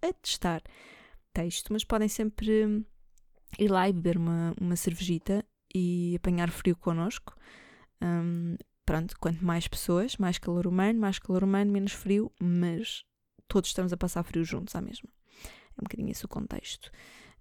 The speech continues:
Ah, mas é isso, podem, podem marcar a mesa, se quiserem ir com um grupito de amigos ver stand-up, e eu vou lá estar como headliner a testar texto. Yeah. É assustador, não é? É isso.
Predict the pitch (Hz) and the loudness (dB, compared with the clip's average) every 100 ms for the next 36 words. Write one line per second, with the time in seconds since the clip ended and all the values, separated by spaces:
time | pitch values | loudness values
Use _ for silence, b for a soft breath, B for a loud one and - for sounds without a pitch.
0 | - 180 185 180 180 202 240 233 - - | -4 0 2 0 2 4 4 2 0 0
1 | 190 185 185 185 185 185 185 185 185 - | 2 4 2 2 2 0 -2 -4 -6 -10
2 | - - 180 185 185 190 190 202 220 226 | -4 2 4 2 2 2 4 4 4 2
3 | 220 - 185 175 175 - 185 175 175 - | -2 -4 -2 0 -2 -2 -4 0 0 0
4 | 185 - 180 180 180 185 - - 180 175 | -2 -2 -2 0 0 -2 -8 -2 0 0
5 | - 180 180 190 - B B B B 190 | -2 0 0 -4 -10 B B B B 4
6 | 180 175 175 - 170 - - 175 165 180 | 6 4 2 0 0 0 -4 -2 -2 -2
7 | 165 165 165 170 165 165 - - 165 - | 0 0 0 -2 -2 -4 -8 -8 -6 -6
8 | - 156 165 - - - - - - - | -2 -2 -2 -4 -4 -4 -8 -12 -16 -20
9 | - _ - _ _ - 127 - - _ | -20 _ -20 _ _ -6 -6 -6 -14 _
10 | _ _ _ - 160 - - 165 147 - | _ _ _ 0 2 2 0 0 0 -4
11 | - 196 _ _ - - - - | -8 -10 _ _ -8 -8 -8 -12